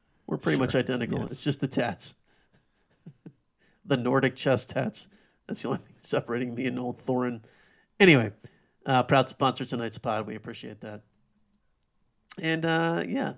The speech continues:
Speaker 1: thanks everyone for listening. Slide into our D Ms on Instagram or Twitter, the underscore bro underscore pod.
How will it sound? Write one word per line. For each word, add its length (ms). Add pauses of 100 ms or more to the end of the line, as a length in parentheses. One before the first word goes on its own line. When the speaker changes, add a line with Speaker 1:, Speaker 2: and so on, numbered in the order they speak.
Speaker 1:
thanks 200
everyone 180
for 80
listening. 280
Slide 240
into 120
our 80
D 200
Ms 480 (440)
on 120
Instagram 360
or 60
Twitter, 340
the 240
underscore 400
bro 240
underscore 380
pod. 340